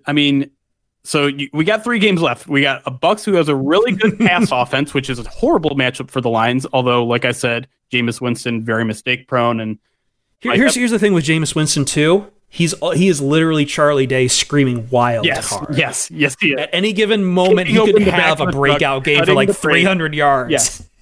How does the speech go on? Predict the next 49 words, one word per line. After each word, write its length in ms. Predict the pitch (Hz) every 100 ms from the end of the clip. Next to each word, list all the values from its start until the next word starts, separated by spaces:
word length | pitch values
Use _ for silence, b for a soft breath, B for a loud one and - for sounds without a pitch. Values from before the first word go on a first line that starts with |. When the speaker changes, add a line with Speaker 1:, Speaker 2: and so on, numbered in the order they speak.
| -
Speaker 1:
a 60 | 156
hundred 240 | 175 175
percent. 360 | 165 156 131 117 -
Speaker 2:
<laughs> 400 | 180 - - - - - 160
Speaker 1:
Uh, 380 | 147 143 143 143
and 140 | 165 170
then, 120 | 180
yeah, 140 | 220 160
and 100 | 151
then 100 | 151
you, 100 | 151
you 180 | 143 139
finish 260 | 156 175 170
the 80 |
season, 640 | 143 - 165 151 147 143 135 _ -
uh, 340 | 131 123 123 - _ _ _ _ _ 127
Speaker 2:
with 160 | 120 -
the 100 | 139
Packers. 680 | - 104 - - - 165
Speaker 1:
at 40 | -
Gre-, 140 | 151 156 -
is 120 | 139
it 80 | 143
at 200 | 156 185
Green 180 | - 233
Bay? 260 | 240 254 208
I 60 |
can't 220 | 135 - 110
remember. 220 | 107 101
No, 220 | 135 135
it's 100 | 131 -
Speaker 2:
No, 140 | 196
Speaker 1:
at 60 | 180
Speaker 2:
no, 80 | 170
Speaker 1:
your, 100 | 139
Speaker 2:
it's 100 | 131
in 100 | 143
Speaker 1:
it's 100 | 160
home 140 | 170
Speaker 2:
Detroit. 160 | 156 135
Speaker 1:
in, 40 |
Speaker 2:
It's 120 | 131 147
in 80 |
Detroit. 320 | 135 127 117 107
Speaker 1:
it's 80 |
home 220 | - 190 175
against 260 | 160 156
Green 220 | - 143
Bay. 320 | 135 131 135